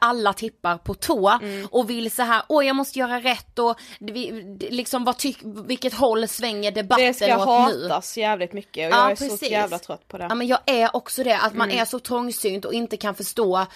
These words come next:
Speaker 1: någon annans tankesätt.
Speaker 2: Nej, men lite så här att man utgår från att det är så mycket ondska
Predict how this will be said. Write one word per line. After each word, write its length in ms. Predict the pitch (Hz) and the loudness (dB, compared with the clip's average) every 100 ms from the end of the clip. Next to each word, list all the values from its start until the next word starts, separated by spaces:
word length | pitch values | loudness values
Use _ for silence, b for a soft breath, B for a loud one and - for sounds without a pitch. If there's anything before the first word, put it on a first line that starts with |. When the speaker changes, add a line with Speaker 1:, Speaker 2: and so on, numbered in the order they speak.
| B - | B 2
Speaker 1:
någon 580 | 247 254 254 226 214 208 | 4 6 4 2 0 0
annans 440 | 220 220 185 185 - | 0 2 0 -2 -2
tankesätt. 840 | 240 277 277 - - - - - - | 2 2 2 -4 -10 -8 -8 -10 -4
Speaker 2:
Nej, 60 | 240 | 2
men 140 | 247 254 | 4 4
lite 300 | 277 277 226 | 2 0 -6
så 140 | 254 | -4
här 320 | 233 208 190 - | 2 4 4 2
att 200 | 220 - | 0 0
man 160 | 220 | 0
utgår 500 | 220 233 262 - 196 | 2 2 0 -2 -4
från 240 | 190 196 190 | -2 -2 -2
att 120 | 196 | 0
det 240 | 226 240 | 0 2
är 60 | 226 | 0
så 180 | - 240 | 0 -2
mycket 300 | 226 - 175 | -2 -4 -4
ondska 800 | 208 220 233 - - - - - | -2 -2 -2 -4 -6 0 0 0